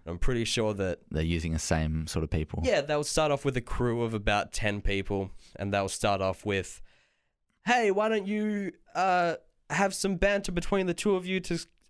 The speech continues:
Speaker 1: to establish some
Speaker 2: Oh, yeah.
Speaker 1: emotional connection with the, uh, with the audience? But then why don't you also,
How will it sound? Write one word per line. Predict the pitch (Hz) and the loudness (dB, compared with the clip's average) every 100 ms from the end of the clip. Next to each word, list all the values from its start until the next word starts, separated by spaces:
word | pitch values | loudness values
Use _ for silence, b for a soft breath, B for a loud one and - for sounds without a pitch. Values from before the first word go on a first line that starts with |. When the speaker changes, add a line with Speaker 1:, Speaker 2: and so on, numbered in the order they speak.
| - - | -18 -2
Speaker 1:
to | 151 139 | 0 0
establish | - 170 170 156 | 0 0 0 -2
some | 160 | 2
Speaker 2:
Oh, | 156 | 2
yeah. | 147 | 4
Speaker 1:
emotional | 175 - 180 165 | 4 2 0 0
connection | 180 151 147 160 156 | 2 0 2 0 2
with | 151 - | 0 -2
the, | 143 139 | -2 0
uh, | 135 131 | 0 0
with | 135 | 0
the | 139 | 2
audience? | 160 160 160 - B B B - | 2 0 -2 -6 B B B -2
But | 135 | -2
then | 143 | 0
why | 147 156 | 2 2
don't | 147 | 2
you | 131 127 | 0 2
also, | 127 - 127 120 117 | 0 0 2 2 2